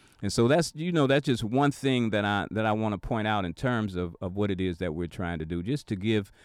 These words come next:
all of us an opportunity to express how we feel about certain situations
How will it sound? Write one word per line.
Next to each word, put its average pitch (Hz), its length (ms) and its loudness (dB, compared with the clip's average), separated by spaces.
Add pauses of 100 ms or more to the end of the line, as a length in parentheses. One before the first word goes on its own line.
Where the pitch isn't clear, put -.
(200)
all 139 320 6
of 92 140 2
us 85 240 0
an 87 80 -4
opportunity 90 840 -2
to 87 140 -6
express 92 580 -2
how 120 260 0
we 113 180 0
feel 98 380 0
about 85 300 -2
certain 90 280 -2
situations 82 840 -6